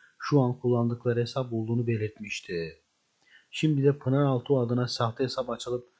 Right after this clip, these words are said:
hesaptan siyasi paylaşımlar yapıldı. Durumu fark eden Pınar Altuğ bir nokta altı milyon takipçisi, takipçisi bulunan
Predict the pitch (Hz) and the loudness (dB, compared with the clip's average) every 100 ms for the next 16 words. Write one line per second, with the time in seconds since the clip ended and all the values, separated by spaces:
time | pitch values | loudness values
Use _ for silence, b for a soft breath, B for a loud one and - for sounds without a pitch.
0 | b b 110 - 123 - 135 127 123 117 | b b -4 0 0 0 -2 0 2 2
1 | 113 143 - 117 113 - 113 107 98 98 | 0 -4 0 0 0 0 -2 0 -2 -4
2 | 92 90 85 b b b - 113 127 151 | -8 -6 -8 b b b -2 2 4 2
3 | 143 131 131 123 123 127 131 127 120 127 | 2 0 0 0 -2 0 0 2 0 -2
4 | 120 127 135 127 - 120 120 131 131 123 | 0 2 2 0 -2 -10 -8 -4 -4 -4
5 | 120 120 - - - 131 - 107 104 - | -6 -8 -8 -14 -8 -8 -6 -4 -2 -4
6 | 113 - 135 120 120 117 | -8 -2 -2 0 0 -2